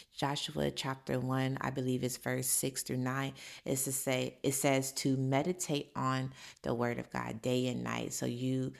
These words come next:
so this book of law won't depart from your lips. So you won't go to the left, you won't go to the right. So you would know God's voice. And then God would never tell you to do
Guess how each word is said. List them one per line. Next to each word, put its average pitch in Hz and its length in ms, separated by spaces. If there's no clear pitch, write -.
so - 180
this 143 240
book 151 280
of 135 160
law 135 320
won't 131 240
depart - 460
from 123 200
your 117 140
lips. 123 380
So 127 360
you 139 140
won't 127 160
go 123 100
to - 120
the 120 100
left, 143 340
you 151 100
won't 127 140
go 120 100
to - 160
the 113 100
right. 117 200
So 131 120
you 135 180
would 131 140
know 143 400
God's 120 380
voice. 95 440
And 143 120
then 139 120
God 180 280
would 190 120
never 165 260
tell 160 300
you 156 140
to - 160
do 135 200